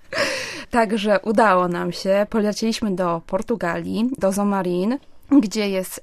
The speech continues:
wspaniałe delfinarium. E, mają ponad dwadzieścia delfinów w wieku od trzech miesięcy do czterdziestu lat. Spędziliśmy cały dzień.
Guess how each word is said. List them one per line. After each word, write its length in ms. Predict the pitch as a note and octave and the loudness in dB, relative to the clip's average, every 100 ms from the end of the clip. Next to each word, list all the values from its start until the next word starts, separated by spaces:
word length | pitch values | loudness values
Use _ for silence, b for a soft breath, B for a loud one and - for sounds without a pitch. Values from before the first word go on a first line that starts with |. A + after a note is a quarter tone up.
| F#3 | -6
wspaniałe 680 | - - A3 A#3 G#3+ G#3 G3 | -6 -4 0 4 4 4 4
delfinarium. 840 | G3+ F#3+ G3 F#3+ F#3 F#3 G#3+ B3+ D4+ B B B B | 2 0 -2 -2 -2 -2 -2 -2 -4 B B B B
E, 480 | G#3 G3+ G3 F#3+ F#3+ | -4 -2 -2 -2 -2
mają 580 | G3 F#3+ F#3+ F#3 F3+ F3 - | 0 0 0 -2 -4 -6 -10
ponad 320 | - G#3 F#3+ E3+ | 0 0 2 -2
dwadzieścia 540 | F#3+ F#3 F#3 - F#3 | -2 -2 -4 -4 -6
delfinów 560 | F3+ F#3+ - F#3 F3+ F#3 | -4 -4 -4 -4 -4 -6
w 40 | |
wieku 340 | F#3 F#3+ - F#3 | -6 -6 -6 -6
od 200 | E3+ - | -6 -4
trzech 280 | - G#3+ | -2 0
miesięcy 520 | G3+ F#3+ G3+ F#3+ - E3+ | -2 -4 -4 -6 -8 -8
do 520 | F#3+ F3+ F3+ F3+ F3+ - | -4 -2 0 -2 -4 -8
czterdziestu 600 | - - F#3+ A3 A#3+ - | -8 -4 -2 -2 -2 -4
lat. 360 | E3 F#3 - - | -8 -8 -16 -18
Spędziliśmy 540 | - A#3+ A#3+ C4 C4+ | -6 0 2 4 2
cały 340 | B3 C4 B3+ B3 | 2 4 4 4
dzień. 420 | F#3 F3 F3 A3 | 2 -2 -2 -6